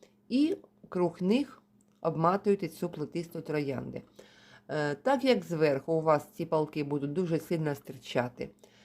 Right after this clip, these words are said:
е, при обрізці завжди отут залишаємо отакі ріжки,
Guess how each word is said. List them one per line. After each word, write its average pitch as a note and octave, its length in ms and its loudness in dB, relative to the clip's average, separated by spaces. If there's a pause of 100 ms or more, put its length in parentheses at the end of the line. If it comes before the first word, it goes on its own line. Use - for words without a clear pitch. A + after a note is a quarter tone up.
(200)
е, D3+ 280 -2
при G#3+ 260 4
обрізці D#3 600 4
завжди D3 680 0
отут D3+ 460 -8
залишаємо D3+ 800 2
отакі C#3+ 380 -2
ріжки, C#3+ 540 -6